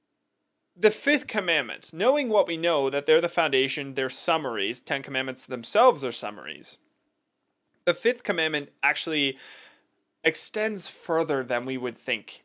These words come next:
it extends, based on all of that deep theological <laughs> stuff we just talked about. <laughs> This shouldn't surprise us. Um, Brackle, in his series called The Christian's Reasonable Service,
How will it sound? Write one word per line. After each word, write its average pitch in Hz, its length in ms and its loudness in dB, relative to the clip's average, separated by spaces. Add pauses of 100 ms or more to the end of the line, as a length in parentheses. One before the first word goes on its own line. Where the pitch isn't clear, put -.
it 127 120 -2
extends, - 600 -6
based 139 300 -2
on 135 200 -10
all 233 340 10
of 214 160 4
that 147 460 4
deep 190 260 -2
theological 147 600 6
<laughs> - 0 -
stuff - 380 0
we 151 80 4
just - 300 2
talked 123 260 2
about. - 400 -4
<laughs> - 40 2 (960)
This 190 140 8
shouldn't 202 340 4
surprise 120 420 2
us. 80 200 -14 (320)
Um, 160 480 6 (340)
Brackle, 165 520 4
in 139 140 -2
his 151 200 0
series 139 440 2
called 135 260 2
The 135 80 0
Christian's 160 580 -2
Reasonable 135 460 0
Service, - 600 -2